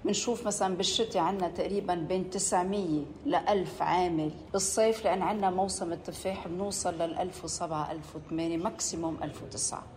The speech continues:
إذا منشوف بقية الأقضية، مثلًا بياخد البترون في أربعين ألف سوري،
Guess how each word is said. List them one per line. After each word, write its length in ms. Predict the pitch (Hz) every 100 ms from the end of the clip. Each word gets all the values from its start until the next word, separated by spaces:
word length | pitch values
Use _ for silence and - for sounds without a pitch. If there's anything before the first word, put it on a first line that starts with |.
| -
إذا 180 | 226 240
منشوف 420 | 247 - 302 233
بقية 240 | 240 262
الأقضية، 520 | - - - 175 160 151
مثلًا 300 | 160 190 208
بياخد 280 | 202 240 226
البترون 500 | 214 202 208 196 175 - -
في 200 | - 220
أربعين 340 | 226 202 233 220
ألف 480 | 202 165 - - -
سوري، 460 | - 180 156 -